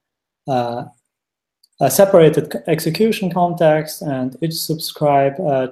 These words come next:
triggers, uh, the execution context, um, you have, uh, cold observables, and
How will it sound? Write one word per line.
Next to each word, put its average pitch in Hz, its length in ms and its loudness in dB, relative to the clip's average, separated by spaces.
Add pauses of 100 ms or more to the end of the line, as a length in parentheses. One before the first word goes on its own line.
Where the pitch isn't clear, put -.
triggers, 135 640 -6 (580)
uh, 123 920 -2 (280)
the 131 220 2
execution 185 600 2
context, 175 920 0 (260)
um, 123 600 -2 (480)
you 147 160 4
have, 123 300 4
uh, 123 380 4
cold 170 220 4
observables, 226 800 2 (580)
and 139 300 2